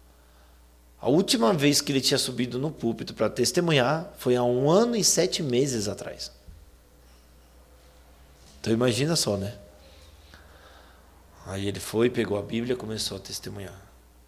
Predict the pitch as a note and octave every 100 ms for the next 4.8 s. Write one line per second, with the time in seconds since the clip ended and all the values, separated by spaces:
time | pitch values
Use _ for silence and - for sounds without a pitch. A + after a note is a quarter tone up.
0 | - D#3 C#3+ D#3+ - F4+ - D#4+ A3 C#3+
1 | C#3 - A2+ G#2 G#2 A#2+ B2+ G#2+ G2 F#2
2 | - - - - - - _ - - -
3 | - - - - - G2 - B2+ A#2+ G#2+
4 | G#2+ G2+ G#2 - - G2 G2